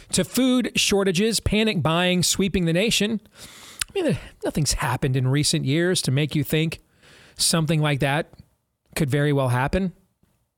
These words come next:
except for the few times that it did.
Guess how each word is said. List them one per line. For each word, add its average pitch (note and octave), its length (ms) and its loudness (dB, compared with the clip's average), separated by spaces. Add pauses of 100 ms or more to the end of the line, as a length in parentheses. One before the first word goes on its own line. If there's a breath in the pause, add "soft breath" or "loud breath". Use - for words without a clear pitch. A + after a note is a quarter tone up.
(1200)
except E3+ 260 0
for E3+ 100 0
the D3 60 0
few D3+ 160 0
times C#3+ 300 0
that C3+ 80 2
it C3 100 0
did. C#3 240 0